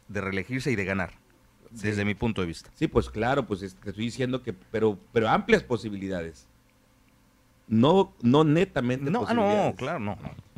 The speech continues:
Speaker 1: Tiene
Speaker 2: Eh,
Speaker 1: muchas posibilidades de
Speaker 2: realmente,
Speaker 1: ganar.
Speaker 2: es que hay una, hay una unión entre los pioneros de, de Puerto Morelos que,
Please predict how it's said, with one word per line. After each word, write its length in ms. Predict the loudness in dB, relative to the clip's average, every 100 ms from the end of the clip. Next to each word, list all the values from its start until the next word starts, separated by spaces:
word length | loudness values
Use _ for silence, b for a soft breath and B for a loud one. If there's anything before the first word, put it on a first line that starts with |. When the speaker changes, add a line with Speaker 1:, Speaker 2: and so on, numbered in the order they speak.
| -12 -4
Speaker 1:
Tiene 200 | -2 2
Speaker 2:
Eh, 20 |
Speaker 1:
muchas 340 | 2 0 0
posibilidades 260 | 2 4 4
de 60 | 4
Speaker 2:
realmente, 80 | 2
Speaker 1:
ganar. 160 | 2 0
Speaker 2:
es 100 | 0
que 100 | -2
hay 120 | -2
una, 380 | -2 -2 -2 -6 -6
hay 180 | -4 -2
una 400 | -2 -2 -2 -2
unión 600 | 0 0 0 0 -2 -6 -14 _ _ _ _ _ _ -10
entre 260 | -8 -6 -6
los 180 | -8 -8
pioneros 640 | -8 -6 -6 -6 -8 -8
de, 140 | -10 -10
de 100 | -12
Puerto 340 | -10 -10 -12 -14
Morelos 520 | -10 -10 -10 -12 -20 _ _ _ _ -20 _ _ _ _ _
que, 340 | -10 -8 -8